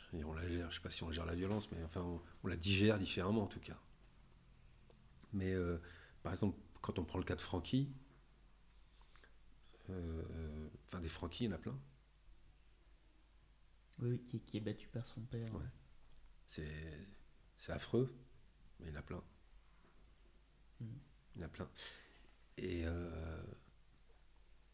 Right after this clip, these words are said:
Speaker 1: je, j'avais pas du tout envie de raconter, euh, parce que c'est pas du tout le cas. Eux, ce qui, ce qui nous sauve, ce qui nous sauve enfant, c'est notre insouciance, notre naïveté,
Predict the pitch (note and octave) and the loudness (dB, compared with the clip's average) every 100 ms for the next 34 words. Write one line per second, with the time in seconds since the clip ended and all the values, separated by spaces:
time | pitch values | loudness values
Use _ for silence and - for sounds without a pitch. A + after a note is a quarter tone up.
0 | - - - - - - - - - - | -20 -20 -20 -20 -20 -20 -20 -20 -20 -20
1 | - - - - A#2+ E2+ E2+ F2+ F#2+ A#2 | -20 -20 -20 -6 0 4 6 6 6 4
2 | G2+ A#2+ G#2+ - F#2+ F#2 E2+ A2 A2+ F#2 | 6 6 8 6 4 2 4 8 8 8
3 | E2 E2 D#2+ - - G2+ - G#2+ - E2 | 6 2 0 -8 -2 0 2 2 2 0
4 | E2 F#2+ - B2 B2+ - - - - - | 2 2 2 0 0 -6 -18 -20 -20 -20
5 | - - - - - - - - C3 A2 | -20 -20 -20 -18 -18 -18 -18 8 10 10
6 | - G#2 - A2 G#2 - B2 G#2 F2 F2 | 6 4 6 8 8 12 12 12 6 -6
7 | - G2+ F2+ - G2 F2 - B2+ B2 F#2 | 2 4 6 6 6 6 6 4 4 2
8 | E2+ - F2+ G2+ - C#3 A2 - - G2 | 0 0 0 0 0 0 0 -4 -2 0
9 | F#2+ - - A#2+ | 0 -2 0 0